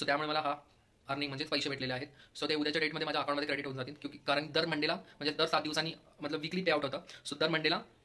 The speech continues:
ते पेआउट होऊन जातं, दर मंडेला. तर संध्याकाळपर्यंत उद्या मला पेआउट होऊन जाईल ते, त्याची मला काही चिंता नाही आहे. Finally आपण किती किलोमीटर गाडी पळवली माहिती का आज? एकशे एकोणसत्तर, म्हणजे मायनस एकशे सत्तर पकडू शकता. एकशे सत्तर किलोमीटर मी गाडी चालवली आज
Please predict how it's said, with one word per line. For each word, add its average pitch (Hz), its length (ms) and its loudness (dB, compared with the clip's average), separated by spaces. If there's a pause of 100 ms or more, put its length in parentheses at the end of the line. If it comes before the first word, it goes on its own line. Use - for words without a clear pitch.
(600)
ते 185 40 10
पेआउट 170 220 6
होऊन 143 120 -2
जातं, 113 180 2 (220)
दर 151 80 4
मंडेला. 127 240 2
तर - 200 -12
संध्याकाळपर्यंत 180 440 4
उद्या 180 140 4
मला 180 100 4
पेआउट 160 220 4
होऊन 165 120 0
जाईल 139 160 -4
ते, 143 60 -2 (420)
त्याची 139 160 0
मला 151 100 2
काही 147 160 2
चिंता 143 180 0
नाही 127 140 0
आहे. 180 80 -6 (840)
Finally 151 280 -8
आपण 160 160 -8 (100)
किती 185 180 -4
किलोमीटर 170 260 2
गाडी 156 140 6
पळवली 156 160 0
माहिती 170 160 -2
का 135 60 0
आज? 127 160 -6
एकशे 147 240 0
एकोणसत्तर, 147 360 -4
म्हणजे 131 160 -4
मायनस 135 220 0 (480)
एकशे 175 140 4
सत्तर 180 200 4
पकडू 175 140 4
शकता. 147 260 0
एकशे 156 180 0
सत्तर 156 240 0
किलोमीटर 165 260 4
मी 160 60 2
गाडी 139 160 2
चालवली 135 280 2
आज 117 200 -2